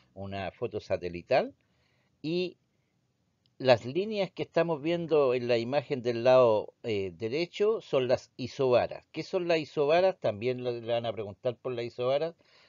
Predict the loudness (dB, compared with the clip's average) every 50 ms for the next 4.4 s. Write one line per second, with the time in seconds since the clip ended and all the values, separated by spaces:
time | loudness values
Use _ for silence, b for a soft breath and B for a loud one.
0 | b b _ 0 4 4 4 4 2 -2 _ _ _ _ _ _ _ -14 -10 -6
1 | -2 -2 0 0 0 0 -2 -2 -4 _ -2 0 2 2 2 0 -2 -4 -6 -8
2 | -8 -6 -6 -6 -4 -2 0 0 0 2 0 0 0 0 0 2 4 6 6 6
3 | 4 0 -4 _ _ _ -20 -20 -20 _ _ -6 -2 4 6 6 6 4 2 -2
4 | -2 -2 -2 -4 -4 -4 -4 -6